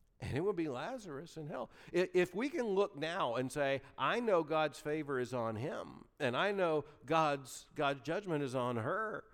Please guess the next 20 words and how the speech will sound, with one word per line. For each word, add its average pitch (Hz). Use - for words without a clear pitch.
then, 135
uh, 135
we 170
can 202
say, 160
"We'll, 202
we'll, 185
we'll 202
know 254
exactly 147
who's 131
gonna 131
be 113
in 107
heaven 113
and 98
hell 135
just 123
by 123
looking." 123